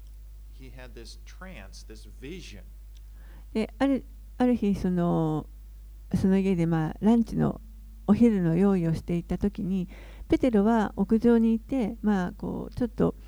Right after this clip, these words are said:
Speaker 2: リラックスして、うとうとして、夢心地になりました。
Speaker 1: And in this vision, he saw this giant sheet that was being let down from heaven.
Speaker 2: そして、幻を見るわけですけれども、その中で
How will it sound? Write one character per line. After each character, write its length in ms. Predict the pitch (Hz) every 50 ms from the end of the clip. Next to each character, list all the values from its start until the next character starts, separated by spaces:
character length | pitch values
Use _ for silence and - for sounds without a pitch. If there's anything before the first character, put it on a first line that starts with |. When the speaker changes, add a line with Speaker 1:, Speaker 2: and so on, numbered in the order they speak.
| - - - - - - - - - - -
Speaker 2:
リ 100 | - 214 196
ラ 100 | 202 208
ッ 40 | 208
ク 120 | - 196
ス 140 | 180 - 180
し 80 | -
て、 260 | - - 175 - - -
う 120 | - 208
と 120 | - - 185
う 60 | 180
と 140 | - - 175
し 100 | - -
て、 300 | - - 175 175 - - - -
夢 220 | 214 220 233 254 254
心 280 | 262 262 - 262 262
地 160 | - - 226
に 240 | 226 226 214 - - - -
な 100 | 202 196
り 120 | 180 180 180
ま 140 | 170 165
し 100 | 156 -
た。 160 | - - - - - - - - - - - - -
Speaker 1:
And 120 | 139 147
in 140 | 170 208 254
this 240 | 254 233 - - -
vision, 320 | - 165 175 165 160 147
he 100 | 139 131
saw 300 | 120 - - 139 143 160
this 280 | 139 147 131 - - - - - - - - - - -
giant 640 | - 139 147 180 226 233 233 226 220 - - - - - - - - - -
sheet 680 | - - - - - 254 233 180 107 - - - - - - - - - - - - - -
that 140 | - 127 -
was 180 | 139 139 113 -
being 240 | 143 143 147 135
let 260 | 127 127 147 160 - -
down 280 | 127 127 135 139 139
from 180 | 131 - 117 107
heaven. 360 | 107 127 123 117 - 104 87 - - - - - - - - - - - - - -
Speaker 2:
そ 120 | - 247
し 80 | 240 -
て、 200 | 262 269 - - - - - - - -
幻 500 | 233 240 233 262 285 277 294 277 - 285
を 60 | 269
見 140 | 269 277 269
る 80 | 233
わ 100 | 202 185
け 100 | - 160
で 80 | 160 165
す 80 | -
け 120 | - - 165
れ 80 | 160
ど 60 | 170 160
も、 100 | 175 185
そ 120 | - 247
の 100 | 247 262
中 280 | 262 277 269 - 214 185
で 260 | 202 214 208 208